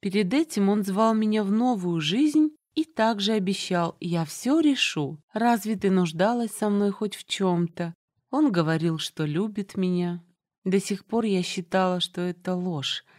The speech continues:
Он заговаривал мне зубы, чтобы забрать оружие. Но ведь в конце концов так и вышло. И я впервые подумала: «А если Эмиль говорил правду? Пытался уговорить, только я отказала». Крепко связанные,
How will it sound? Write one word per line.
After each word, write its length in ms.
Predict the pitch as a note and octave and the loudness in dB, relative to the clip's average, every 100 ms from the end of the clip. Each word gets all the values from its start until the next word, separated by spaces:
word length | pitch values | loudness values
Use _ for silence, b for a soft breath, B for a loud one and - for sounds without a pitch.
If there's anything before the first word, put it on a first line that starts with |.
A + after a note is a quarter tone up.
| b b b | b b b
Он 180 | G3+ A3 | -2 0
заговаривал 760 | G#3+ F#3+ G#3 G#3+ G#3 F#3+ F#3+ | 2 2 4 4 2 2 2
мне 320 | F#3+ F#3+ F#3+ | 2 4 4
зубы, 360 | F#3 G3 C4+ F3 | 2 -2 -2 -2
чтобы 320 | E3 F#3 F3 | -4 -4 -2
забрать 460 | F3+ F#3 F#3+ G3 G3 | 0 2 2 0 0
оружие. 640 | B3 G#3+ C3+ D3 C3+ C#3+ - _ _ | -2 -2 -2 -4 -6 -8 -14 _ _
Но 280 | - F3 F3 | -6 -2 0
ведь 340 | E3+ F3+ E3+ - | 0 -4 -8 -16
в 80 | |
конце 340 | - E3+ E3+ F3+ | -6 -2 -2 -2
концов 600 | F3 F3 E3+ - F#3 F3+ - _ | -2 -2 -4 -6 -8 -8 -14 _
так 340 | F3 F#3 F#3 | -4 -4 -4
и 40 | G3 | -6
вышло. 600 | F#3+ A#3+ - - D3+ D#3+ _ _ _ _ | -4 -4 -4 -4 -10 -16 _ _ _ _
И 80 | G#3+ | 0
я 140 | B3+ | 0
впервые 480 | - B3 A#3 B3+ C4 | 0 -4 -2 -2 -2
подумала: 600 | G#3 F#3+ E3 C#3+ C#3 C#3+ B B B B | -2 0 0 0 -4 -8 B B B B
«А 120 | G3 | -6
если 600 | G3+ A#3 D#4 D#4 - G#3+ | -4 -2 -2 -2 -4 0
Эмиль 340 | G3+ G3+ B3+ A3+ | 0 2 0 -2
говорил 520 | F#3 G3 G#3 A3 B3 | -2 -2 0 -2 -4
правду? 640 | - C4+ C4+ F#3 C#3 C3+ - _ | -4 -2 -2 -2 -4 -8 -8 _
Пытался 500 | - A3+ E4 E4+ - | -6 0 0 0 -2
уговорить, 640 | C4+ A3+ C4 C4+ D4+ F#4 - | -2 2 2 4 6 4 2
только 300 | B3 A#3 B3 | -2 0 0
я 220 | B3+ D#4 | 2 0
отказала». 760 | D#4 - C4+ E3+ E3 D#3+ E3 - _ _ _ | 0 0 0 2 0 -2 -6 -10 _ _ _
Крепко 500 | - G3 G3 F#3+ - | -4 0 0 -2 -4
связанные, 880 | F3+ - G3+ G#3+ G3 F3 E3 E3 D#3+ | -4 -2 2 2 2 2 2 2 0